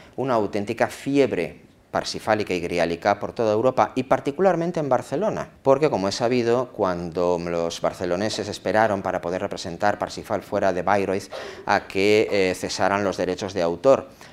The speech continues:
y cuan-, y diez minutos antes, prácticamente incluso haciendo trampa, empezaron a representar, como digo, diez minutos antes de que los derechos de autor, eh, caducaran, por así decirlo, para acoger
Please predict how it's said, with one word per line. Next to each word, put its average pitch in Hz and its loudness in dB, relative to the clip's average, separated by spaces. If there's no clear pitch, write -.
y 117 2
cuan-, 110 6
y 113 -2
diez 131 2
minutos 135 4
antes, 131 0
prácticamente 110 0
incluso 101 -2
haciendo 110 -2
trampa, 101 2
empezaron 113 -2
a 113 -2
representar, 95 -2
como 85 -6
digo, 98 -2
diez 107 -2
minutos 101 -6
antes 80 -10
de 95 0
que 92 -2
los 90 -2
derechos 98 -4
de 101 2
autor, 92 2
eh, 80 -4
caducaran, 117 0
por 76 -4
así - -6
decirlo, 98 -4
para 120 0
acoger 123 0